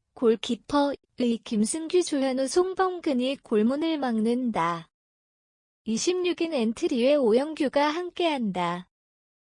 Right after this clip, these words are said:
월드컵을 제대로 뛸 수 없는 선수가 발생할 시 오영규로 대체될 것으로 보인다. 이강인의 벤투호 승선 여부를 두고 많은 사람들이 관심을 가졌다.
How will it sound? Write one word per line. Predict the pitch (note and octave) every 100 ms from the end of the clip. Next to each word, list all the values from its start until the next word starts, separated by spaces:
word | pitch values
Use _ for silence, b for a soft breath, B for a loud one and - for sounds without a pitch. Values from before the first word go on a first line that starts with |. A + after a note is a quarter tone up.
| _ _ _ _
월드컵을 | G#3 A3 C4+ F#4 F#4 E4+ E4+ E4+
제대로 | B3+ A#3+ C#4 D4+
뛸 | - F#4+ G4
수 | - D#4
없는 | D#4 D#4 E4
선수가 | - D#4+ D#4 A3+ A3+ B3+ C#4
발생할 | B3+ G#3 - C4 B3 C4+ C#4
시 | F4+
오영규로 | C4+ C4 D4 D4 D#4+ D#4 D#4
대체될 | A#3+ G3 D#4+ D#4+ F4
것으로 | - D#4 - C4 A#3+
보인다. | B3 A3+ G#3+ G3+ F#3 F3 F3+ -
이강인의 | - A3 D#4+ E4 E4 D#4 D#4+
벤투호 | B3 A#3+ A#3+ E4+ E4 F4+
승선 | - F#4+ F#4 F#4 F4
여부를 | E4+ E4 C4 C#4+
두고 | D4 F#3+ D#3+ F#3 A#3+ D#4 - _
많은 | F3+ F#3 A#3 D#4+
사람들이 | D#4+ F#4 F4 D#4+ D4+ D#4+ -
관심을 | - G#3 G#3+ D4 D4 D4
가졌다. | B3+ A3 G3+ - E3+ E3+ F3